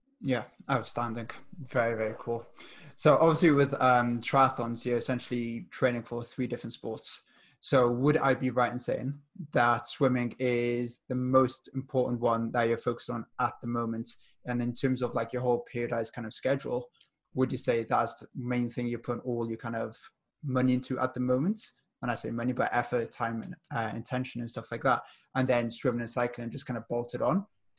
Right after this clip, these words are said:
as kind of, like, maintenance-based work. Would it be right in saying that? And if so, how is that gonna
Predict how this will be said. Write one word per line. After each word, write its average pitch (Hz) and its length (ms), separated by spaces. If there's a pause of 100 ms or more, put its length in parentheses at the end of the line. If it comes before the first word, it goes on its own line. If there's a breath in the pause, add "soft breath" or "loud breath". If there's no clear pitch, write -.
(160)
as 120 200
kind 117 120
of, 113 60
like, 113 180
maintenance-based 147 680
work. 185 200 (240)
Would 127 160
it 107 60
be 127 80
right 120 220
in 127 80
saying 131 240
that? 165 180 (140)
And 120 200
if 120 80
so, 117 480
how 120 300
is 117 80
that 117 160
gonna 117 320